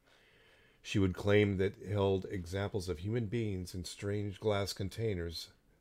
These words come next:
from all different eras of history. As we might imagine,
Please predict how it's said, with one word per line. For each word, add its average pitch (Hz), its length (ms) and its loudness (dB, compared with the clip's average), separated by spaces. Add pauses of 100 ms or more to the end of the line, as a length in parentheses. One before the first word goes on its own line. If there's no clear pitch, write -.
from 87 180 -2
all 92 280 2
different 90 480 -4 (140)
eras 87 380 -2
of 82 120 -4
history. 90 500 -6 (840)
As 110 160 8
we 151 80 10
might 165 220 10
imagine, 143 600 6